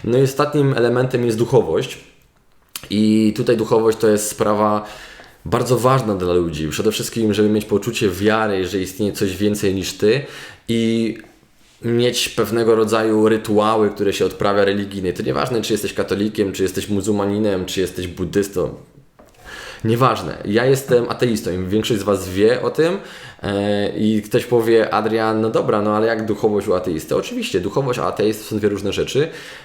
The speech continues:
e, ale dla większości z was, e, jeżeli jesteście wierzącymi osobami, to powinniście chodzić do kościoła i powinniście wierzyć. I wiem, że ludzie, którzy naprawdę mają taką silną wiarę, dużo łatwiej jest im w życiu. Na przykład jeden z moich klientów, którym jest Wojciech Orzechowski, na pewno go znacie,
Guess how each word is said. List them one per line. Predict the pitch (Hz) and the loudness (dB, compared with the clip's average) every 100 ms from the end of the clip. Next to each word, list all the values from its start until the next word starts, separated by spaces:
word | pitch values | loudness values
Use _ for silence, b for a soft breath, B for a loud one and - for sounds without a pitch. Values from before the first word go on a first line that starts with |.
| B | B
e, | 85 104 107 107 - | 0 4 4 2 -4
ale | - 117 120 | -2 2 4
dla | 120 - 113 | 4 0 0
większości | 120 131 143 139 - | 0 2 0 0 -2
z | 110 | -4
was, | 107 117 120 - - - 87 | -2 -2 -2 -6 -10 -12 -4
e, | 101 | -2
jeżeli | 110 110 120 | 0 0 -2
jesteście | - 131 - 110 | 0 -2 2 2
wierzącymi | 101 104 107 107 107 107 104 | 2 0 0 2 2 2 2
osobami, | 98 104 101 101 98 | 2 0 0 -2 -4
to | |
powinniście | 101 95 104 98 - | -6 -4 -2 -2 -4
chodzić | - 101 | -4 -2
do | 101 | -2
kościoła | 95 - 104 | -6 -2 0
i | |
powinniście | 98 92 98 - 101 | 0 -2 -6 -4 -2
wierzyć. | 90 76 - - | 0 -2 -4 -6
I | 101 95 | -4 -2
wiem, | 110 127 | 0 0
że | 117 | 0
ludzie, | 107 113 113 | 0 0 -4
którzy | 104 | -4
naprawdę | 107 107 110 107 | -4 -2 -2 -2
mają | 101 | -2
taką | 101 110 | -4 -6
silną | 104 113 110 101 | -4 -2 0 2
wiarę, | 104 101 | 2 2
dużo | 104 104 | 0 2
łatwiej | 107 101 98 | 0 0 -2
jest | 82 87 | -4 -4
im | 90 85 | -4 -2
w | |
życiu. | 92 - 131 135 B B B | -2 0 0 0 B B B
Na | 101 | -4
przykład | 98 - 113 107 - | -4 0 0 0 0
jeden | 107 110 | 0 0
z | |
moich | 107 104 | 2 0
klientów, | 104 101 107 107 - | 0 0 0 -2 0
którym | 104 101 | 0 0
jest | 92 | 2
Wojciech | 107 107 90 | 2 2 -4
Orzechowski, | 85 95 - - 104 113 | -2 -2 -2 -2 0 0
na | 98 | -2
pewno | 92 95 | -2 -2
go | 92 | -2
znacie, | 92 85 98 | -2 -2 0